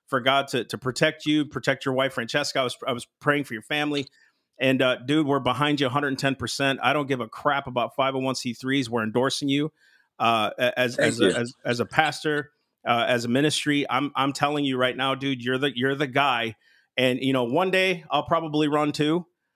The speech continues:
Speaker 1: Uh, Mike and I have talked about this. I, I can't know every, like, the stuff I know and not run. But, dude, you're, you're just a shining light for us in Florida to say we can do this thing.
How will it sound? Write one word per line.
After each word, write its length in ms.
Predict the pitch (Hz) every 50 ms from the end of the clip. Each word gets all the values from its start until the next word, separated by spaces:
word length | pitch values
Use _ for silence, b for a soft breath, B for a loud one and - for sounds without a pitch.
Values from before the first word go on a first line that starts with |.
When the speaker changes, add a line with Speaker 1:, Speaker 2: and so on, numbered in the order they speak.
| _ _ _ -
Speaker 1:
Uh, 280 | 123 123 123 120 117 -
Mike 380 | 123 127 131 113 131 135 143 -
and 80 | 143 135
I 40 |
have 100 | 127 120
talked 240 | - 135 131 135 -
about 200 | 139 139 139 139
this. 240 | - 139 139 - -
I, 120 | 120 120 - -
I 60 | 120 117
can't 260 | - - 139 123 -
know 220 | 120 123 127 131
every, 220 | 135 127 131 131 123 - - - 135
like, 220 | 127 123 113 117
the 80 | 120 113
stuff 240 | - - 135 131 -
I 80 | 131
know 240 | 127 120 120 131 135
and 80 | 127 113
not 220 | 120 120 - -
run. 260 | 123 131 147 175 190 - _ _ _ _ _ _ _ _ -
But, 260 | 123 135 131 113 127
dude, 260 | 135 143 151 156 151 127
you're, 240 | 127 139 147 151 -
you're 220 | 127 127 139 143
just 280 | 139 143 170 160 - 151
a 60 | 127
shining 640 | - - - - 147 139 143 151 151 151 139 131 120
light 300 | 123 120 123 135 131 -
for 260 | - - 139 131 120 - -
us 260 | 123 127 139 131 - -
in 100 | 123 117
Florida 400 | - - 123 120 131 139 139 127
to 80 | 123 117
say 200 | - - 127 120
we 240 | 117 113 120 131 127
can 380 | - - - 143 139 139 127
do 180 | 110 123 123 123
this 200 | 120 113 - -
thing. 240 | - 98 87 95